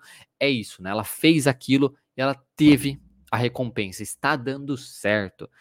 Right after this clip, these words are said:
deu certo, né? Teve resultados positivos, olha só tudo, todo o meu trajeto, tudo que eu fiz, né, pra chegar até aqui, olha como as, as coisas foram, foram difíceis, mas eu consegui superar,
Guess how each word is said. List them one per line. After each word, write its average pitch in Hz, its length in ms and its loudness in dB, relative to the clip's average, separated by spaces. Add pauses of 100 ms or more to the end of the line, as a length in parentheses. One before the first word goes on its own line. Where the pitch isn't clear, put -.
(320)
deu 131 280 0
certo, 104 760 -8 (240)
né? 107 140 -6
Teve 131 320 -4
resultados 120 600 -4
positivos, 110 920 -8 (300)
olha 135 240 2
só 131 300 -6 (160)
tudo, 151 380 -8 (120)
todo 160 260 -2
o 160 40 -4
meu 156 180 -4
trajeto, 113 640 -2
tudo 160 340 -6
que - 140 -8
eu 151 60 0
fiz, - 680 -14 (840)
né, 113 200 0 (280)
pra 127 140 4
chegar 113 440 -2
até 117 240 -2
aqui, 107 420 -8 (280)
olha 113 200 -2
como 127 260 -8
as, 120 200 -8
as 113 160 -8
coisas 113 260 -4
foram, 120 680 -4
foram 113 280 -6
difíceis, 120 720 -4
mas 123 300 -4
eu 117 80 -6
consegui 120 540 -12
superar, 95 600 -6